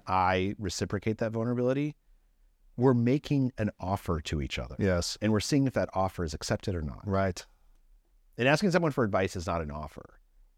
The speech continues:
Speaker 1: Saying, "I researched you and I admire you. Can I
Speaker 2: Mm-hmm.
Speaker 1: just ask you a question?" That's an offer.
Speaker 2: That's interesting. I'm, I'm, I'm curious about this, Charles. You know, you, ten years ago, your life really kinda changed in a way with Power of Habit, right?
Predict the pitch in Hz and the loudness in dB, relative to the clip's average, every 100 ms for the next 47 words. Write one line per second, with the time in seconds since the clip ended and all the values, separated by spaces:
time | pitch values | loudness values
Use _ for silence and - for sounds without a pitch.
0 | _ - 120 101 98 110 104 113 107 85 | _ 2 2 4 4 4 4 2 0 -2
1 | - 87 80 80 87 85 78 82 87 82 | -2 -2 0 0 2 2 0 0 0 0
2 | 73 71 104 104 104 90 95 95 92 95 | -2 0 0 0 -2 -2 2 2 2 2
3 | 85 - 85 - 85 - - - 107 _ | 0 -2 -6 -2 -4 -2 -8 -10 -18 _
4 | _ _ - 107 - 73 67 - - 110 | _ _ -4 -2 -2 -4 -6 -8 -6 -4
5 | 127 110 107 - 92 82 _ _ _ _ | -4 -4 -6 -6 -12 -14 _ _ _ _
6 | _ _ _ - 143 147 143 175 165 131 | _ _ _ -2 -2 0 -2 0 -2 0
7 | 185 202 160 135 113 - 117 104 95 113 | 4 2 4 2 2 0 0 0 0 0
8 | 107 120 _ 117 104 139 156 156 147 143 | 0 -4 _ -6 -4 0 2 2 0 -2
9 | 185 _ _ _ _ _ _ - 147 147 | -8 _ _ _ _ _ _ -4 0 4
10 | 139 117 117 107 104 104 104 - 107 143 | 2 2 2 2 2 2 -2 -4 2 2
11 | 120 - 98 90 117 123 110 95 87 90 | 2 0 -6 -6 0 0 0 -2 -2 -2
12 | 92 90 - _ _ - 107 87 95 87 | -4 -6 -16 _ _ 0 2 2 -2 -4
13 | 80 85 104 | -4 -6 -6